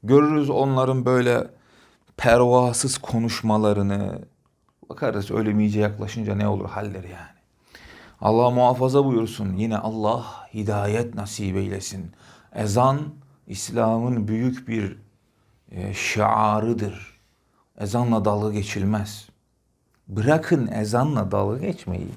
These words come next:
Bırakın ezanı p-, protesto etmeyi. Ezana hürmetsizlik yapan adamın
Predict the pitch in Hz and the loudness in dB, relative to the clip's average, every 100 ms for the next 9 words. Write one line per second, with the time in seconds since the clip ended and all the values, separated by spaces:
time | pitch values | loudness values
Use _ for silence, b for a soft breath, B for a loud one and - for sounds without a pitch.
0 | - _ B B B B B B 104 123 | -18 _ B B B B B B 6 8
1 | 185 185 151 - 120 135 170 - - - | 8 4 -2 -2 0 0 -2 -6 -14 -12
2 | 110 110 - 151 - - 123 - 127 117 | -8 -8 -6 -8 -4 -4 -4 -4 -6 -6
3 | - - _ _ _ b b b b b | -10 -18 _ _ _ b b b b b
4 | b _ _ _ _ - 110 110 127 139 | b _ _ _ _ -4 -2 2 2 4
5 | 160 143 101 110 123 123 127 127 - - | 2 0 -4 -4 -2 0 0 0 -6 -6
6 | 127 120 147 170 123 104 - 98 95 - | -6 -4 -4 -4 -4 -8 -8 -10 -10 -10
7 | 98 107 135 170 113 | -4 0 2 2 0